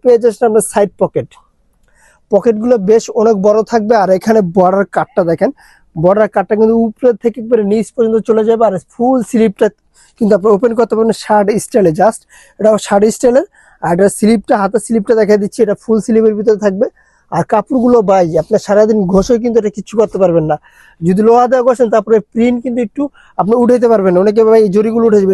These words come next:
কিন্তু জরিগুলো ওঠার কোনো প্রশ্নই আসে না ভাই, ফেব্রিক্সটা সম্পূর্ণ বাইরের ফেব্রিক্স, ফিটিং আমাদের বাংলাদেশে। আচ্ছা, এটা প্যান্টটা আমি দেখাই দিচ্ছি, প্যান্টটা থাকবে এখানে বর্ডার দেওয়া থাকবে। আর প্যান্টের সাথে কিন্তু লংগুলো কিন্তু জোস থাকবে।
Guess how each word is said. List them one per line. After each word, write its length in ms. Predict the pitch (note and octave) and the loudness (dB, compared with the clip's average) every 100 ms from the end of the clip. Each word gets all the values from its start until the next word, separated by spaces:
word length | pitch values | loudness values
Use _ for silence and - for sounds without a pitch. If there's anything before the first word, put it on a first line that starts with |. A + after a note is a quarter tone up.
| G3 | 0
কিন্তু 140 | G#3+ A#3 | -2 -2
জরিগুলো 260 | A3 A3+ A3 | -4 0 0
ওঠার 160 | A3+ A#3+ | 0 -6
কোনো 120 | C4+ - _ _ _ | -8 -8 _ _ _
প্রশ্নই 320 | B3 A3 C#4 B3 | 0 0 0 0
আসে 100 | F#3 | 0
না 60 | F3+ | -2
ভাই, 80 | F3+ - | -4 2
ফেব্রিক্সটা 440 | G#3 A3 A3 B3+ A3 | 0 0 -6 -6 -2
সম্পূর্ণ 340 | A3+ A3 B3+ A#3 G#3 | -4 -2 -2 0 2
বাইরের 260 | G3+ A3 G#3 | 2 2 0
ফেব্রিক্স, 300 | G#3+ B3 C#4 - - - _ | -2 -4 -6 -16 -20 -20 _
ফিটিং 200 | C4 C4 B3 | -2 2 2
আমাদের 180 | G#3 F#3+ | 2 2
বাংলাদেশে। 440 | F#3 E3+ D3+ C#3 D3 - _ _ _ - | 0 0 -2 -6 -14 -20 _ _ _ -14
আচ্ছা, 140 | C3 G3+ | -2 0
এটা 120 | G#3+ - | 0 0
প্যান্টটা 240 | G#3+ A3 | 0 0
আমি 100 | A#3 A3 | 0 0
দেখাই 180 | G#3+ G#3+ | 0 0
দিচ্ছি, 180 | G#3 A3 A3+ | -2 -8 -4
প্যান্টটা 260 | G#3+ F#3+ G3+ | -2 -2 -2
থাকবে 180 | A3 G3+ G3 | -2 0 -2
এখানে 180 | F3+ G3 F3 | -2 -4 -2
বর্ডার 220 | F3 F#3+ F#3 | -4 -2 0
দেওয়া 140 | F#3+ F3+ | 0 0
থাকবে। 240 | F#3+ F3+ B3 - _ _ _ | -8 -2 -2 -2 _ _ _
আর 120 | - A#3 - | -10 -10 -4
প্যান্টের 300 | F3 G3 - | -2 -2 -2
সাথে 160 | G3 G3+ | -2 0
কিন্তু 140 | G3+ G3 F#3 | 0 2 2
লংগুলো 260 | F#3 G3+ G3+ | 2 2 0
কিন্তু 140 | G3 F3 | -2 0
জোস 200 | F#3+ F#3+ - F3 | 2 2 0 -10
থাকবে। 220 | D3 | -10